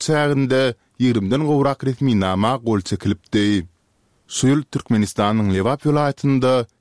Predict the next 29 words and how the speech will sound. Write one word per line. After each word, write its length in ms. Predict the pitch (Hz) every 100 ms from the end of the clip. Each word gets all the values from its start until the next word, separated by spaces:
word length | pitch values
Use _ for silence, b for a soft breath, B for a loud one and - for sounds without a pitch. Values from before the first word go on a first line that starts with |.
| -
ýigirme 340 | 117 117 104
bir 160 | 101 147
müň 240 | 156 147 113
üç 180 | - -
ýüz 200 | 117 101
elli 120 | 101
üç 140 | 147 -
uçurum 400 | - - 135 135
orta 320 | 120 101 -
mekteplere 540 | 143 151 - - 98 95
tamamlar. 720 | 104 104 104 104 101 101 95 85 _ _
Bu 160 | 107 113
barada 420 | 135 139 139 127
resmi 240 | 107 147 156
türkmen 320 | - 147 147
medeniýeti 580 | 147 - 139 110 104 147
habar 320 | 147 170 131
berýär. 560 | 104 92 92 98 98 95 - _ -
Ýigirme 320 | 104 107 110
birinji 340 | 120 117 110 135
maýda 280 | 156 156 151
Türkmenistanyň 760 | - - 127 107 101 113 110 110
Altyn 280 | 110 101 117
Asyry 560 | 101 107 113 95 85 101
resmi 260 | 101 131
web 240 | 120 139 -
saýtynda 760 | 160 151 - 143 127 131 123 - _
okuw 260 | 110 - 170
ýyly 140 | 165